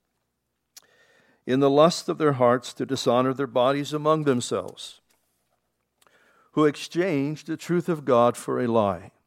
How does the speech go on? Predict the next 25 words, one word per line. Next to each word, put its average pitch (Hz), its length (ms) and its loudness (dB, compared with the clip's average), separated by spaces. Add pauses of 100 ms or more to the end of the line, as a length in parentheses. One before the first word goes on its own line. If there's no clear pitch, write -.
(800)
and 101 160 -6
worshipped 135 480 4
and 104 120 -6
served 107 580 -4 (220)
the 127 100 -8
creature 156 500 -6 (920)
rather 127 340 6
than 151 160 6
the 151 80 6
Creator 147 560 4
who 123 140 0
is 117 120 0
blessed 110 380 -4
forever. 95 460 -8
Amen. 98 520 0 (920)
And 131 120 0
for 185 140 2
this 254 220 -4
reason, 156 380 4
God 127 340 4
gave 127 200 2
them 120 200 0
up 131 220 -2
to 143 120 -8
vile 110 560 -2